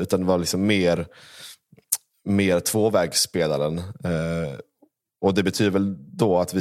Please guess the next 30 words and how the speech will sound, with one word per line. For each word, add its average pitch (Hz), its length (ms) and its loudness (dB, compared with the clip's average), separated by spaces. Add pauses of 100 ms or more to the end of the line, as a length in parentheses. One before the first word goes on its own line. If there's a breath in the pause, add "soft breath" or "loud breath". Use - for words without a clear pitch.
liksom - 200 -4
hela 90 200 0
tiden, 90 560 -2 (200)
eller 98 160 4
vi 101 80 4
har 92 400 0
varit 98 200 0
på 101 100 -2
jakt 104 300 0
efter 95 200 -2
den 98 80 0
här 82 220 2 (680)
sexan 90 640 0
även 95 320 0
efter 101 360 -2
vi 95 140 2
värvade 92 320 2
Siby. 87 360 -2 (640 loud breath)
Ehm, 73 520 -6 (360)
så, - 440 -2
så - 200 0
tolkar 95 340 0
Jonas 87 280 0
Hansson 82 320 -2
i - 20 -4
alla 78 120 -4
fall. - 220 -6
Så - 120 -10
att, - 140 -10
eh, 85 140 0